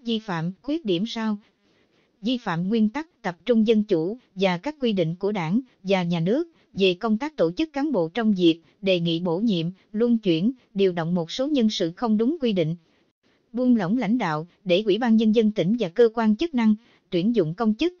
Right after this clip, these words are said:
xét tuyển viên chức không qua thi tuyển, điều động, luân chuyển, bổ nhiệm một số trường hợp, không đủ điều kiện. Tiêu chuẩn, vi phạm nguyên tắc, quy trình, thủ tục, có sự ưu ái đối với con của các bí thư tỉnh ủy, chủ tịch Ủy ban Nhân dân tỉnh.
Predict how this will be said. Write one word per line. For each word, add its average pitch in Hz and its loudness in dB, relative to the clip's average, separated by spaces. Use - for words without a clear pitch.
xét 320 -8
tuyển 196 0
viên 226 0
chức 339 -4
không 233 -2
qua 220 -2
thi 233 -2
tuyển, 175 0
điều 190 2
động, 160 -4
luân 233 2
chuyển, 190 0
bổ 180 0
nhiệm 202 0
một 160 -2
số 277 -4
trường 185 -2
hợp, 165 -4
không 240 0
đủ 190 0
điều 196 2
kiện. 165 -2
Tiêu 240 -2
chuẩn, 190 0
vi 220 -2
phạm 180 -4
nguyên 214 2
tắc, 302 -10
quy 233 0
trình, 170 0
thủ 202 0
tục, 160 -2
có 269 -4
sự 175 -4
ưu 214 0
ái 254 -2
đối 214 -2
với 311 -4
con 226 0
của 175 -2
các 302 -8
bí 294 -2
thư 254 0
tỉnh 185 0
ủy, 175 -2
chủ 196 0
tịch 208 -4
Ủy 190 2
ban 233 4
Nhân 220 4
dân 214 4
tỉnh. 190 0